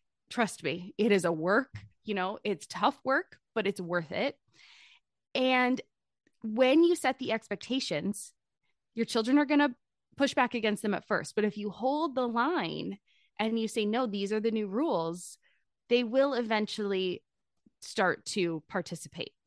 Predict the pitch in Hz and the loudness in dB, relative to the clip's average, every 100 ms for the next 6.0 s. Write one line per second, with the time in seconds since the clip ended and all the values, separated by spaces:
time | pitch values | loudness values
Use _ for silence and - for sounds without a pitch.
0 | _ - - - 262 233 277 381 427 359 | _ -20 -20 -10 -4 0 2 0 0 0
1 | 285 254 254 233 233 226 220 214 185 180 | 0 -2 -4 -6 -4 -2 -4 -4 -2 -2
2 | 160 160 - - 175 170 156 175 - - | -2 -4 -4 -8 -4 -4 -2 -4 -4 -2
3 | 294 453 466 339 320 262 214 - _ _ | 0 0 2 2 4 2 0 -2 _ _
4 | _ - 226 214 202 208 180 165 180 - | _ 2 2 4 0 -2 -2 0 0 -2
5 | - 185 170 - 165 - 165 - - - | -4 -2 -2 -2 -4 -4 -4 -6 -8 -10